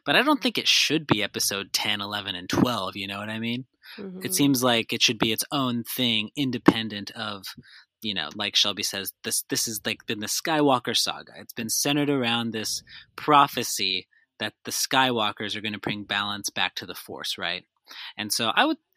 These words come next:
Speaker 1: I would hope that they wouldn't just add on more episodes to this, but yeah, in, like, twenty years, who knows? They're probably
Speaker 2: <laughs>
Speaker 1: gonna do it.
Speaker 2: Yeah.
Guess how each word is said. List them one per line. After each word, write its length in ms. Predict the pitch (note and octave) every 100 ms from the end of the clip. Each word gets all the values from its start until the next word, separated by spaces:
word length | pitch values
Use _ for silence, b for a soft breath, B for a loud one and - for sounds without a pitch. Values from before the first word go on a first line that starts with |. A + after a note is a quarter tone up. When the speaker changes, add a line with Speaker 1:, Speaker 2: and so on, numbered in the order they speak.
| B B B _ _ -
Speaker 1:
I 140 | F3+
would 160 | F3 -
hope 480 | - - C3 E3 -
that 140 | E3+
they 100 | E3
wouldn't 320 | B2 B2+ B2+ A#2
just 160 | - -
add 220 | B2+ B2+
on 240 | A#2+ A#2
more 240 | A2+ A#2 G#2+
episodes 640 | G#2+ - - D#3+ E3 -
to 120 | -
this, 340 | E3+ F3+ F#3+ - -
but 280 | B2 A#2+ - b b b _ -
yeah, 260 | E3+ -
in, 80 | A#2+
like, 200 | C#3+ B2
twenty 320 | - F3+ E3
years, 460 | A#2+ G#2 F2+ F#2 - -
who 100 | -
knows? 260 | G#2 D#2 -
They're 140 | D3+
probably 260 | C#3 - G#3+
Speaker 2:
<laughs> 60 | G2
Speaker 1:
gonna 140 | E2+
do 180 | - D#2+
it. 160 | D#2 - B B B
Speaker 2:
Yeah. 380 | G#3 F#3+ F3+